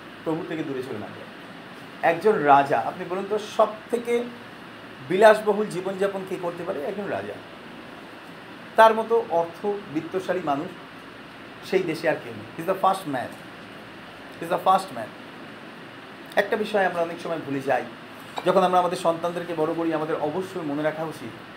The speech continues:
আমাদের একটাই পারপাস আছে। আমাদের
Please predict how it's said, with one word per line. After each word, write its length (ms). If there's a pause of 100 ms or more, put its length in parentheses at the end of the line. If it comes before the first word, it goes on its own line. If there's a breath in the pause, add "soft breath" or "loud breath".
(640)
আমাদের 300
একটাই 540
পারপাস 340
আছে। 200 (920)
আমাদের 340